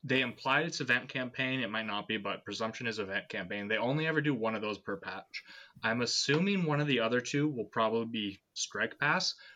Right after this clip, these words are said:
which I kinda hate the way that they're staggering the Strike Pass releases because you have a character that was released one patch coming to Strike Pass the next patch.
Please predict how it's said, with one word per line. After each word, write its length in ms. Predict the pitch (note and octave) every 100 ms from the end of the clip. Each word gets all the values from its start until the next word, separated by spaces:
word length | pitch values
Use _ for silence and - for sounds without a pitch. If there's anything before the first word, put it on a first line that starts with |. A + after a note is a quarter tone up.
| _ B2
which 220 | A2+ B2+
I 100 | A2+
kinda 300 | - C3 D3
hate 300 | A#2 A#2 -
the 80 | A#2+
way 160 | A#2
that 260 | A#2 A2 -
they're 140 | A2
staggering 580 | - - G#2+ A2+ A#2 A#2
the 120 | A2
Strike 280 | - G#2 A2+ -
Pass 260 | A#2+ A#2
releases 360 | B2 B2 D3+ C#3
because 340 | A#2+ A2+ G#2
you 100 | A2
have 260 | G#2+ A2+ A#2
a 60 | G#2+
character 380 | A#2 A2+ A2+
that 160 | B2+ F#2+
was 160 | A2 G2+
released 360 | G#2 A2 -
one 320 | G#2 G#2 A#2
patch 440 | - B2+ D3 - -
coming 320 | - A2 A2+
to 80 | A2+
Strike 360 | - G#2+ G#2+ -
Pass 360 | A#2 C3 - - -
the 120 | G#2
next 460 | G2+ G2 A2+ - -
patch. 480 | - E3+ F3 -